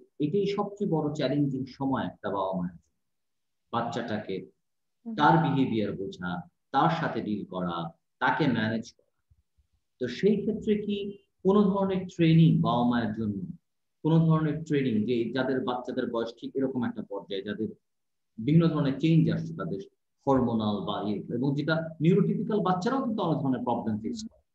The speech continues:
Speaker 1: তাই না? সেই ক্ষেত্রে
Speaker 2: হ্যাঁ।
Speaker 1: আমাদের বারা-, বাচ্চারা তো আরো vulnerable।
Speaker 2: হুম, হুম, হুম।
Speaker 1: তাহলে সেই ক্ষেত্রে আপনি কোনো সাজেস্ট করেন যে যাদের বাচ্চারা বয়স এরকম দশ হয়ে যাচ্ছে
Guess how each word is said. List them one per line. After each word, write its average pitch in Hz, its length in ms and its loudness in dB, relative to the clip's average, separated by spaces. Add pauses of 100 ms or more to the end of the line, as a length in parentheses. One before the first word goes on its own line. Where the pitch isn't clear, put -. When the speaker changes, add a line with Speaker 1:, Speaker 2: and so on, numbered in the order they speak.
(540)
Speaker 1:
তাই 180 200 -2
না? - 220 -4 (120)
সেই 170 160 2
ক্ষেত্রে 185 240 -2
Speaker 2:
হ্যাঁ। 170 120 4
Speaker 1:
আমাদের 185 200 0
বারা-, 190 360 -2
বাচ্চারা 170 300 -2
তো - 100 -6
আরো 202 320 2
vulnerable। 110 600 -2 (320)
Speaker 2:
হুম, 233 180 -2
হুম, 220 160 -2
হুম। 214 120 -8
Speaker 1:
তাহলে 165 140 2
সেই 202 240 0
ক্ষেত্রে 226 260 -2
আপনি 190 320 2
কোনো 196 160 0
সাজেস্ট 170 420 -2
করেন 190 260 0
যে 120 100 -6
যাদের 123 280 -2
বাচ্চারা 131 360 -2
বয়স 120 200 -2
এরকম 117 340 -6
দশ 123 220 2 (120)
হয়ে 120 120 -2
যাচ্ছে 104 460 -8